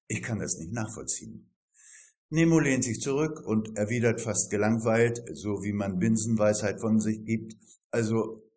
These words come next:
wenn man meint, Schwierigkeiten nicht dort zu suchen, wo es keine gibt: „Es war doch schon immer so. Wenn wir es nicht tun, tun es andere.“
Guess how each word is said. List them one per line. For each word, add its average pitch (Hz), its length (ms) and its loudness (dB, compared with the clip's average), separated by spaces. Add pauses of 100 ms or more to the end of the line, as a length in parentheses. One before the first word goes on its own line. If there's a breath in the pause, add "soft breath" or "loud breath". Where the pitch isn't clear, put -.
(220)
wenn 107 200 2
man 104 180 2
meint, 107 320 2
Schwierigkeiten 107 720 -4
nicht 90 240 0
dort 107 160 2
zu 113 100 -4
suchen, 101 360 -4
wo 95 80 -2
es 90 140 -2
keine 101 260 -4
gibt: 107 320 -4 (880)
„Es - 240 8
war 90 120 2
doch 87 160 -4
schon 92 220 -4
immer 113 220 2
so. 90 340 -2
Wenn 123 220 0
wir 123 160 2
es 107 120 4
nicht 113 200 0
tun, 127 220 -6
tun 135 200 -6
es 123 120 -4
andere.“ 147 500 -2